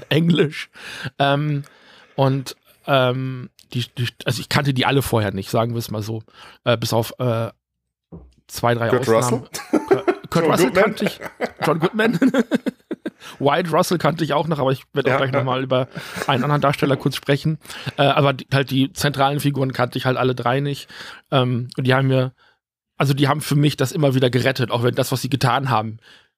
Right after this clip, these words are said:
Speaker 1: nicht immer logisch für mich, ähm, erschienen, bin ich ganz ehrlich.
Speaker 2: Hm. Hm.
Speaker 1: Äh, also ich n-, nehme da immer so gerne meine, meine liebsten Hassfolgen raus, wo sie da irgendwo in Alaska unterwegs sind und
Speaker 2: Mhm.
Speaker 1: hinter dem, dem Eissternmull,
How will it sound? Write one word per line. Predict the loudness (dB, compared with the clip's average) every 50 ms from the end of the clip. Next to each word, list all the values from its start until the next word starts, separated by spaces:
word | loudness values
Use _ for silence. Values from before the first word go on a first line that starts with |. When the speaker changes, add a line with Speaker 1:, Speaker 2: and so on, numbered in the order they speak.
| _ _ 0
Speaker 1:
nicht | 2 2 2 2 2
immer | 2 2 4 4
logisch | 4 4 4 4 2 2
für | 0 0 -2
mich, | -2 -2 -6 -8 -10 -10 -6
ähm, | -2 0 0 0 -2 -4 -8 -12 -14 -14 -8 -6
erschienen, | -4 -2 -2 -2 -4 -6 -6 -6 -6
bin | -4 -4 -4
ich | -4 -4
ganz | -4 -4 -2 -2
ehrlich. | -2 0 2 2 2 2 0 0
Speaker 2:
Hm. | -2 -6 -10 -14 -18 -20 -20 -16 -6 -2
Hm. | 0 2
Speaker 1:
Äh, |
also | 2 2 0 0 2 2 2 2
ich | 0 -4 -10 -14 -18 _ _ _ _ _ _
n-, | -10 -10 -6 -4 0 2
nehme | 2 4 4 4 4
da | 4 2 2 2 0 -4 -8 -10 -10 -12 -14 _ _ -20 -20 -18 -6 0
immer | 2 2 2 2
so | 2 0
gerne | 0 2 2 2 2 2
meine, | 0 0 2 2 2 2 2 0 0
meine | -2 -2 0 0
liebsten | 0 -2 -4 -6 -4 -2 0 0
Hassfolgen | 0 0 0 2 2 4 4 4 2 0 -4 -4 -6
raus, | -6 -6 -2 0 2 2 2 2 0 0
wo | 0 2
sie | 2 2
da | 2
irgendwo | 2 2 2 4 4 2
in | 4
Alaska | 2 2 0 0 2 2
unterwegs | 2 2 2 2 2 2 0 -2 -2 -2
sind | -2 -2 -2 -2 -4
und | -6 -6 -6 -8 -10 -8 -2
Speaker 2:
Mhm. | 2 4 4 6 4 4 2
Speaker 1:
hinter | 2 2 4 4 4
dem, | 4 2 2 2 0
dem | -2 0 0
Eissternmull, | 0 0 2 2 0 2 2 2 2 4 2 2 2 2 0 -2